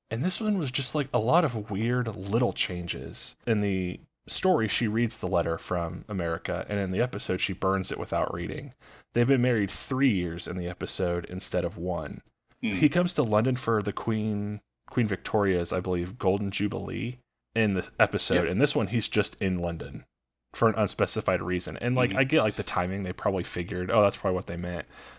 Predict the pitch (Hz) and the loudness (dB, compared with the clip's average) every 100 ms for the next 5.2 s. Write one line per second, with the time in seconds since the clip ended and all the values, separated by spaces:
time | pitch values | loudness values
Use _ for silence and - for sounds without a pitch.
0 | - 107 101 101 92 - _ _ _ _ | -6 -4 -2 -4 -6 -12 _ _ _ _
1 | _ _ - 120 180 - 104 117 131 180 | _ _ 0 4 4 4 2 -2 2 2
2 | 196 180 107 107 139 123 - 95 87 85 | 2 0 -2 2 4 4 0 -2 -2 -4
3 | 85 131 151 123 107 - 127 113 110 98 | -4 -4 -2 -2 4 4 4 2 0 -4
4 | 71 _ _ 117 107 - 98 - 92 90 | -8 _ _ -6 -4 -2 0 0 0 0
5 | 85 - | 0 0